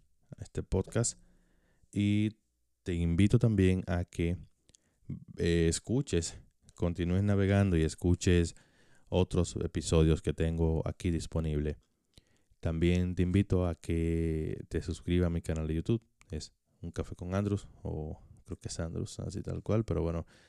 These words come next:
si estás en YouTube, este, dale a, a, a suscribir, dale al botón de like, me gusta,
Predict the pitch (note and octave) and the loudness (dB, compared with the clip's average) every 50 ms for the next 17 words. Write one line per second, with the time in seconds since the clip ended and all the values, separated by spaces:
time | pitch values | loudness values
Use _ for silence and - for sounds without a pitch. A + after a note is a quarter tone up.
0 | _ _ - - - - G2 F2+ G2 G2 F#2+ F#2 - G2 F#2+ F#2 F2+ F2+ - D#2+ | _ _ -10 -10 -8 -8 -6 -6 -6 -4 -6 -4 -2 0 0 0 0 -2 -4 -4
1 | - - _ - F2+ E2+ E2 D#2+ D#2+ E2 D2+ - D#2+ D#2+ D#2+ E2 D#2+ E2 E2 - | -6 -10 _ -8 -6 -4 -4 -4 -4 -4 -4 -4 -4 -2 0 0 -2 -2 -4 -6
2 | - E2 D#2+ D#2+ D2+ D#2+ E2 _ _ - - _ _ - F#2 E2+ E2 E2 D#2+ D#2 | -6 -6 -6 -6 -8 -10 -12 _ _ -20 -20 _ _ -10 -8 -6 -6 -6 -6 -8
3 | E2 E2+ F2+ - _ _ _ _ _ _ - - F#2+ - - F2+ E2+ E2+ F2 F2+ | -8 -10 -12 -16 _ _ _ _ _ _ -10 -8 -8 -6 -2 0 0 2 2 0
4 | F2+ F2 - _ _ _ _ _ _ _ _ _ _ _ - - D#2+ D#2+ E2+ E2+ | 0 -2 -8 _ _ _ _ _ _ _ _ _ _ _ -6 -4 -2 -2 -2 -2
5 | E2+ - - E2 E2 D#2+ D#2+ D#2+ D#2+ D#2 D#2+ D#2 - D#2+ D#2+ D#2 D#2 D#2 D#2 D#2 | -4 -6 -8 -8 -6 -4 -4 -2 -2 -2 -2 -2 -2 -2 -4 -4 -6 -8 -8 -8
6 | D#2+ E2 E2 D#2+ D#2+ D#2+ E2 E2+ F2+ G2+ G#2 - - - - - - F2 D#2+ D#2+ | -6 -4 -4 -2 -2 -2 -2 -2 -2 -4 -4 -8 -12 -18 -18 -12 -8 -6 -4 -2
7 | E2 F2+ F#2+ - - G#2 G#2 G#2+ | 0 -2 -2 -2 -2 -2 -2 -4